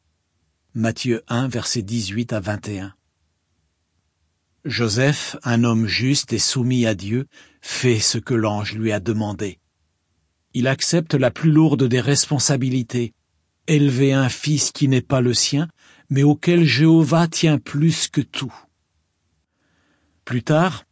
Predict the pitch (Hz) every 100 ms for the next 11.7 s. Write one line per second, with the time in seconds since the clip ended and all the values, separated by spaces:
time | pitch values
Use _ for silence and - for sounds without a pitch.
0 | - 127 123 135 139 139 123 120 117 -
1 | 139 123 120 120 127 147 180 165 _ _
2 | - 147 131 131 175 170 147 143 123 147
3 | 131 127 113 - 135 156 - _ 139 151
4 | - 143 151 123 104 143 - 139 120 -
5 | 139 120 101 127 - 120 107 104 95 101
6 | _ _ _ _ _ _ _ _ _ -
7 | - 113 110 104 - 104 98 95 104 98
8 | 92 90 80 _ _ _ _ _ _ _
9 | _ _ _ _ _ _ _ _ _ _
10 | _ _ _ _ 117 107 101 101 107 -
11 | 127 117 113 98 139 160 -